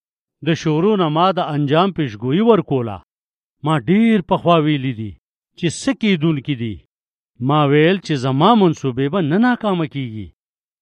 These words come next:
او چې زه به هغه هر یو کار کوم چې ما یې اراده کړې وه. زه د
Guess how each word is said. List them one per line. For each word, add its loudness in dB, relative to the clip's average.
او 0
چې -4
زه 2
به 4
هغه 6
هر 2
یو 4
کار 2
کوم -4
چې -10
ما -2
یې 0
اراده -4
کړې -4
وه. -10
زه 0
د 0